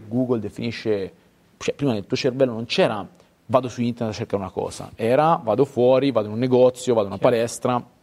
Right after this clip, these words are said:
Speaker 1: Oggi hai, ti hanno educato a fare qualcosa, ci siamo educati, perché non è che qualcuno ti ha educato, è una consapevolezza comune, da cui poi nascono progetti di questo tipo, perché io immagino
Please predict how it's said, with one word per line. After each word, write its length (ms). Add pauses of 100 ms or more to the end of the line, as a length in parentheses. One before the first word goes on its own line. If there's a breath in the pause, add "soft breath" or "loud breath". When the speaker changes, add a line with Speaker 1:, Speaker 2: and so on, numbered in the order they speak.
(400)
Speaker 1:
Oggi 480 (260 loud breath)
hai, 240
ti 120
hanno 300
educato 720
a 40
fare 200
qualcosa, 260
ci 160
siamo 460
educati, 240
perché 200 (200 loud breath)
non 100
è 20
che 120 (120)
qualcuno 380
ti 80
ha 60
educato, 320
è 20
una 140
consapevolezza 580
comune, 560 (340 loud breath)
da 140
cui 220
poi 180
nascono 500
progetti 400
di 60
questo 300
tipo, 380 (200 loud breath)
perché 160
io 60
immagino 580